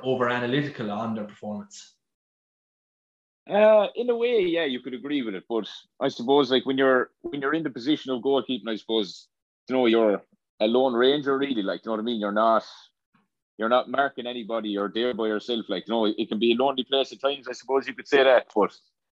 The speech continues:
Speaker 2: um, yeah, like, if you'd have to really get video analysis to look into, say, were my puck outs at the fault of only winning forty percent, or could they have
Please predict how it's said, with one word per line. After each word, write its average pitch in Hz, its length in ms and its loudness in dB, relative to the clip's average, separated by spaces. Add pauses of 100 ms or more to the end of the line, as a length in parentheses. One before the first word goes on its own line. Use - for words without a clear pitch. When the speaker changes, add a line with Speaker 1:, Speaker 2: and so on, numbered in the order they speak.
(320)
Speaker 2:
um, 127 540 6 (480)
yeah, 190 180 2
like, 147 240 -2
if 147 140 -6 (1400)
you'd 135 180 -4
have 175 180 4
to 143 100 -8
really 156 260 0
get 139 200 -2
video 160 260 2
analysis 160 480 0
to 127 80 -8
look 131 200 -2
into, 123 460 0 (220)
say, 113 480 2 (460)
were 120 160 0
my 120 260 2
puck 127 200 -2
outs 110 460 -4 (840)
at 127 160 2
the 107 80 -8
fault 120 340 0
of 104 100 -6
only 110 200 -2
winning 110 240 -4
forty 113 340 0
percent, 107 400 -6
or 101 320 2 (140)
could 127 200 -2
they 120 160 4
have 104 160 -6